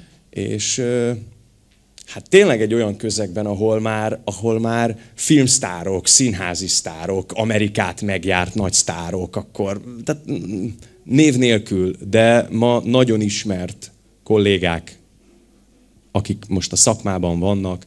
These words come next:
a színész szakmában, színházi szakmában, film szakmában voltak osztálytársak, évfolyamtársak. Ö, dettó. Tehát azt mondták, hogy te nettó hülye vagy. Te, ez volt a kifejezés, hogy én a dettó nettó hülye vagyok.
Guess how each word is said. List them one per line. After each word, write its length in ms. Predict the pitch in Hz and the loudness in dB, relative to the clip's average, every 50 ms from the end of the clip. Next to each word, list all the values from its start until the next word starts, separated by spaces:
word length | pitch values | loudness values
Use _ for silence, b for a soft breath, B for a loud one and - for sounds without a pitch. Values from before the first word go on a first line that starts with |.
| B B B B B B B B | B B B B B B B B
a 60 | B | B
színész 300 | - - 117 104 101 98 | 2 2 4 4 4 4
szakmában, 600 | - - 92 - - 92 85 82 82 85 85 85 | 4 2 0 -2 -6 -8 -6 -6 -6 -6 -6 -6
színházi 400 | 82 - - 107 98 101 92 90 | -4 -4 -2 -2 -2 -2 -2 0
szakmában, 460 | 87 - - 98 - 95 92 90 90 87 | -2 -2 -2 -4 -6 -8 -8 -8 -8 -8
film 200 | - 107 104 95 | -4 -4 -4 -2
szakmában 560 | - - 98 - 98 92 90 90 92 92 95 | -2 -4 -6 -6 -8 -8 -6 -6 -6 -4 2
voltak 340 | 92 107 104 104 107 104 - | 4 4 4 4 2 -2 0
osztálytársak, 680 | 104 104 - 110 95 - - 95 90 - - - - | 0 0 2 0 -2 -2 -4 -6 -6 -6 -6 -4 -2
évfolyamtársak. 760 | 107 104 104 - 131 123 117 - 127 123 123 - 151 143 147 - B B B B B B B B B B B B B B B B _ - _ _ _ _ _ _ _ - | -4 -4 -2 -4 -4 -4 -4 -4 -6 -6 -4 -4 -6 -6 -8 -10 B B B B B B B B B B B B B B B B _ -20 _ _ _ _ _ _ _ -6
Ö, 420 | - - 117 117 120 123 123 120 - - - _ _ _ _ _ _ | -2 -2 0 0 2 0 0 -2 -4 -8 -12 _ _ _ _ _ _
dettó. 640 | - 113 107 123 107 - - - 101 92 92 85 - - _ _ | -6 2 4 4 4 4 2 -6 -6 -6 -6 -8 -10 -16 _ _
Tehát 160 | - - - 143 | -8 -4 -2 0
azt 140 | 135 - | -2 -2
mondták, 260 | 120 104 107 120 113 - | -2 -2 -2 -2 -2 -2
hogy 120 | 117 107 | -4 -2
te 80 | - 110 | 0 0
nettó 400 | 107 104 92 - - 90 85 78 | 2 0 0 -2 -4 -6 -6 -4
hülye 220 | 82 90 87 82 | -2 -4 -4 -4
vagy. 300 | 82 80 82 82 - - _ _ _ _ _ - | -6 -10 -12 -14 -16 -20 _ _ _ _ _ -4
Te, 280 | - 98 92 - - - - - | -4 -2 -2 -4 -6 -8 -6 -4
ez 340 | - 104 - - 147 123 104 | -2 2 8 8 8 8 8
volt 140 | 123 113 - | 4 2 2
a 60 | 107 | 2
kifejezés, 480 | - 151 147 147 127 113 113 113 - | 0 0 4 4 2 4 2 0 0
hogy 160 | - 104 98 - | -2 -2 4 6
én 160 | 131 135 127 | 6 6 6
a 120 | 101 104 | 4 0
dettó 480 | 92 90 123 120 147 143 - 120 98 95 | 4 4 4 4 4 0 -2 0 0 0
nettó 360 | 101 101 101 101 - 87 87 | 0 -2 -2 -4 -4 -6 -4
hülye 220 | 82 90 87 80 | -2 -4 -6 -6
vagyok. 400 | 78 78 80 82 85 80 _ - | -8 -12 -12 -14 -14 -16 _ -20